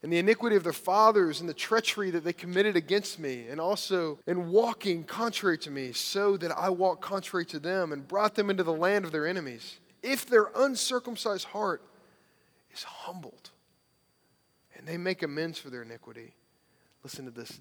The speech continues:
"then I will remember my covenant with Jacob, and I will remember my covenant with Isaac and my covenant with Abraham, and I'll remember the land.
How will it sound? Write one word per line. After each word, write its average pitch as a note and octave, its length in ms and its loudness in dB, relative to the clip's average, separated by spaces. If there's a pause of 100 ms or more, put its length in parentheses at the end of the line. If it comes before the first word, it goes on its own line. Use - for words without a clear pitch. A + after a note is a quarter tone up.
(120)
"then E3+ 400 -2
I D#3 120 -10
will D3 180 -8
remember B2+ 560 -14
my A2+ 220 -18
covenant - 400 -20 (800)
with B2 160 -16
Jacob, B2+ 420 -12 (760)
and C3 100 -6
I - 20 2
will D3+ 120 2
remember D#3 360 -2
my C#3 240 -2 (100)
covenant D#3+ 460 -6 (460)
with A2+ 180 -12
Isaac B2 480 -4
and A#2+ 100 -18
my A#2 120 -10 (340)
covenant E3 480 -2 (480)
with E3 180 -16
Abraham, B2 500 -14
and A#2+ 100 -12
I'll C3 100 -6
remember B2+ 720 -6
the A2+ 80 -18
land. A#2 500 -14